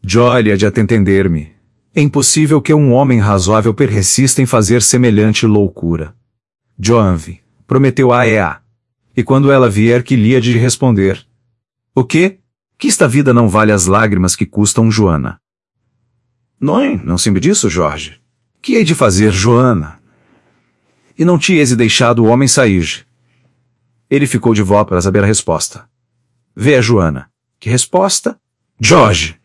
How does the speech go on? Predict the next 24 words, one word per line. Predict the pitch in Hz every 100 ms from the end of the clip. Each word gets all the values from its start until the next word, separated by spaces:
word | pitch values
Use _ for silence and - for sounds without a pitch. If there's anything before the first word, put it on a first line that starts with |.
| -
da | 135
condição | 127 165 139 - 139
que | 123
me | 110
propôs, | 110 127 - 101 165 - - _ _ _ _
queria | - 120 131
te | 113 107
desse | 101 107 - 107
em |
penhor. | 104 98 87 98 - _ _ _ _ _ _ _ _ _ -
On | 151 107 90 -
quatro, | 123 151 - 110
ó | 110
Joana. | 95 101 82 78 80 _ _ _ _
Que | -
eu | 156
fosse | 139 135 117
para | 127 117
a |
casa | - 120 117 110
dele, | 120
Levi | 120 98 90 104
e |
Jorge. | 98 95 76 80 -